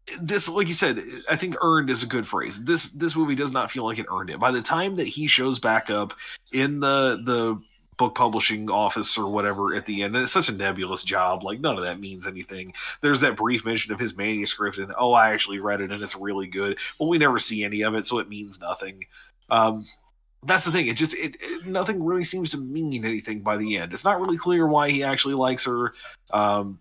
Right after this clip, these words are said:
we only get that one little brief scene where she tells him all the stuff that he doesn't know about her, even though he thinks he knows everything. And that was fun. I thought that was one of the best scenes in the movie, where she's laying in the bed, he's laying on the floor,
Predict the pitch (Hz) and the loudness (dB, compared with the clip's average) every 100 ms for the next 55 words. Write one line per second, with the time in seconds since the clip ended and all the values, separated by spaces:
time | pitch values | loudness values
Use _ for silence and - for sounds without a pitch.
0 | _ 120 135 160 147 151 123 107 127 135 | _ -2 0 2 4 4 2 2 0 2
1 | 139 117 107 113 123 - 120 117 107 101 | 2 2 2 0 0 -2 -4 -4 -2 2
2 | - 113 120 110 107 113 110 110 104 113 | 2 0 0 0 0 0 2 2 0 -2
3 | 107 - 107 107 110 107 113 107 107 101 | -4 -2 -4 -4 -2 -2 -2 -2 -2 0
4 | 104 104 101 107 110 107 107 107 107 101 | 0 0 -2 -4 -6 -6 -8 -8 -6 -4
5 | 101 98 95 98 107 107 180 - 135 135 | -4 -4 -6 -8 -8 -2 0 4 2 2
6 | - 107 107 113 117 123 139 113 120 110 | -2 2 2 0 0 0 0 0 -2 -4
7 | 117 107 110 - 117 107 - 104 107 95 | -4 -2 -4 -4 -10 -12 -14 -8 -6 -4
8 | 92 - - - 110 104 - 113 123 120 | -8 -8 -10 -4 2 4 4 4 2 2
9 | 113 107 110 107 110 107 110 107 104 104 | 0 2 2 0 -2 -2 0 -2 -4 -2
10 | 107 101 | 0 0